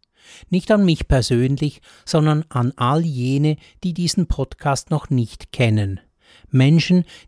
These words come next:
die wie du auf der Suche nach Impulsen sind, die ihr Unternehmen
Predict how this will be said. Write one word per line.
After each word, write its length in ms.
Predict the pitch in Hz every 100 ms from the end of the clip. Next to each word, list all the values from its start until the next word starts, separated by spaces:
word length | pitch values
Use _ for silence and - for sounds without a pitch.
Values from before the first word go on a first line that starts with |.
| -
die 140 | 165
wie 100 | 220
du 320 | 208 190 208
auf 240 | - 123 -
der 140 | 120
Suche 420 | - 170 185 190
nach 220 | 170 117 -
Impulsen 760 | 123 110 - 143 156 - 165
sind, 360 | - 160 165 - - - -
die 240 | 190 202 -
ihr 260 | 151 120
Unternehmen 840 | 110 110 123 110 123 147 156 156